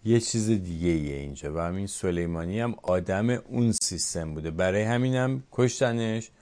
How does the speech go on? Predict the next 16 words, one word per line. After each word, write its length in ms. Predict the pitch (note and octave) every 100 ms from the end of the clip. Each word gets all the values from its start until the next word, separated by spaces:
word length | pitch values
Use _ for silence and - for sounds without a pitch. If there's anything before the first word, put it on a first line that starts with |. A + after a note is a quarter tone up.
| _ -
حالا 240 | G2 G2+
ترامپ 440 | G2+ G2+ F#2+ G2+
هم 180 | G#2+ G#2+
فکر 280 | G#2 - G#2
کرد 200 | A2 G#2
که 120 | G#2+
خیلی 220 | F#2+ G#2
کار 200 | G2 G#2
مهمی 380 | G2+ G2 G2 A2
انجام 340 | G2+ F#2 F2+ F2
داد، 180 | F2+
که 120 | - G#2+
کار 200 | B2+ C3+
مهمی 340 | B2+ C#3 C3
هم 140 | A#2
بود، 180 | F2+ F2